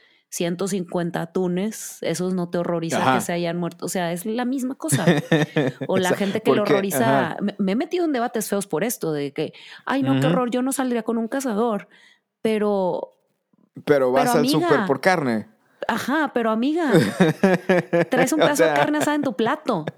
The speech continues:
Speaker 1: Es que no es lo mismo. Es
Speaker 2: exactamente.
Speaker 1: exactamente lo mismo.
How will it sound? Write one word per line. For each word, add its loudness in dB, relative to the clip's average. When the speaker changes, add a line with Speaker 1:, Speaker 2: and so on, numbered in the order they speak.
Speaker 1:
Es -2
que 0
no 0
es -2
lo 2
mismo. 2
Es 0
Speaker 2:
exactamente. 0
Speaker 1:
exactamente 0
lo 0
mismo. -2